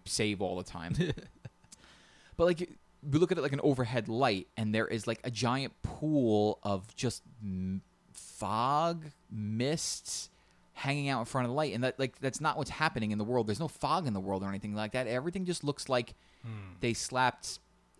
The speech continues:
Speaker 1: a, like, a toner over it and then threw mud on the screen.
Speaker 2: Yeah.
Speaker 3: Do you eat in that game?
Speaker 1: Uh,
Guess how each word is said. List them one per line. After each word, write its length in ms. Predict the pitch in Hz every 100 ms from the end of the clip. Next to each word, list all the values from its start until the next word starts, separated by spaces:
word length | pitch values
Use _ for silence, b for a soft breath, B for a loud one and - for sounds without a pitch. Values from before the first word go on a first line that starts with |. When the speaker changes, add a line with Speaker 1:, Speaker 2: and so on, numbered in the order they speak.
| -
Speaker 1:
a, 100 | 120
like, 260 | 110 98 - _ 117
a 60 |
toner 520 | - - 156 147 117
over 380 | 110 110 104 101
it 180 | 98 - _ -
and 140 | 110
then 240 | 110 104 95
threw 280 | - 127 123
mud 220 | 120 113
on 120 | 95
the 60 | 95
screen. 460 | - 98 71 - - - - -
Speaker 2:
Yeah. 300 | 104 80 92 - 131
Speaker 3:
Do 100 | 135
you 120 | 147
eat 220 | 147 165 185
in 100 | 190
that 180 | 196
game? 340 | 208 202 196 190 - - - -
Speaker 1:
Uh, 200 | 113 110